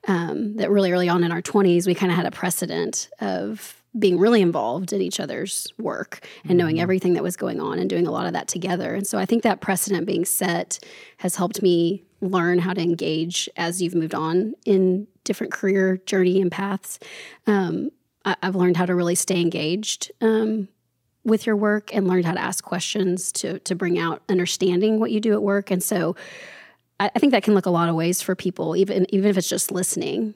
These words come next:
Speaker 1: um, to stories about work. But I think a large part of support is,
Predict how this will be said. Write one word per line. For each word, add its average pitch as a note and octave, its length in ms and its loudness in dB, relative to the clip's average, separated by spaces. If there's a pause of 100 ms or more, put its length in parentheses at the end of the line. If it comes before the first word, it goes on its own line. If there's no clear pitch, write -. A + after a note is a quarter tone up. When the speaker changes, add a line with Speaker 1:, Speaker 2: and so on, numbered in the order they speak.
(100)
Speaker 1:
um, F#3+ 640 -2
to - 140 0
stories F#3 380 -4
about E3+ 260 -4
work. - 380 -6
But - 260 -2 (140)
I G#3 80 0
think G#3 240 2
a G#3 60 2
large F#3 300 2
part F3+ 180 -2
of F#3+ 60 -2
support F3 520 -4
is, D#3 380 -4